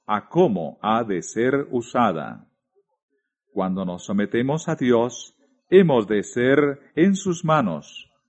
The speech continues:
como la arcilla en las manos del alfarero,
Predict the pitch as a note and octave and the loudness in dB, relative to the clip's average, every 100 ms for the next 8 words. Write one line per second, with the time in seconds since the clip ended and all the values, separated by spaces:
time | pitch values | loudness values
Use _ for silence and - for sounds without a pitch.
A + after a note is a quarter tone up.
0 | - A2 G2+ F#2 F#2 F#2 F2+ - C3+ D3+ | -4 -2 0 0 0 -2 -6 0 2 2
1 | C#3 C3+ A#2+ F2 D#2 - E2+ A#2+ B2+ C3 | 0 -2 -2 -6 -8 -10 -6 -6 -6 -12
2 | G#2+ E2+ D#2 D2 - G#2+ A#2+ - A#2 A#2+ | -10 -8 -8 -10 -8 -6 -6 -8 -4 -2
3 | G#2 D2+ G1+ - | -2 -6 -10 -18